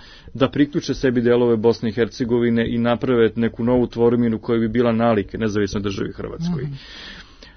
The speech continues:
Speaker 1: Dakle, za njih nezavisna država Hrvatska nije ništa zlo. I, ovaj, e, ukoliko, naravno, se to zlo ne shvati kao iskonsko zlo,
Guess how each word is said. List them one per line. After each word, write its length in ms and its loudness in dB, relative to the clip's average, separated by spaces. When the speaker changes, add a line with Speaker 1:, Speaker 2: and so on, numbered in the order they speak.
Speaker 1:
Dakle, 260 2
za 80 4
njih 220 2
nezavisna 360 2
država 280 2
Hrvatska 400 -2
nije 180 0
ništa 340 -2
zlo. 280 2
I, 420 4
ovaj, 680 2
e, 380 4
ukoliko, 500 2
naravno, 400 2
se 400 0
to 140 0
zlo 240 0
ne 160 2
shvati 320 -6
kao 200 2
iskonsko 560 -4
zlo, 360 0